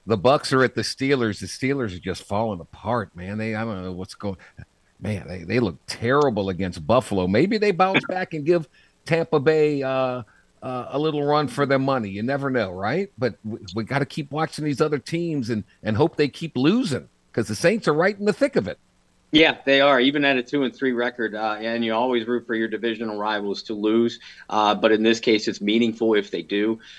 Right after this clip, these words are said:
Speaker 2: Uh, yeah, it, t-, uh, Tom, Tom Brady has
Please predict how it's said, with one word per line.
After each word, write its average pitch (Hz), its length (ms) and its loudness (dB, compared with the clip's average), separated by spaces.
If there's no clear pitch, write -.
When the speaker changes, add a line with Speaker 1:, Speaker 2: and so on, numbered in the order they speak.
Speaker 2:
Uh, 107 340 -2
yeah, 113 220 -2
it, 120 320 -4
t-, 117 280 -2
uh, 110 160 4
Tom, 110 380 -4
Tom 123 280 2
Brady 117 380 2
has - 380 -6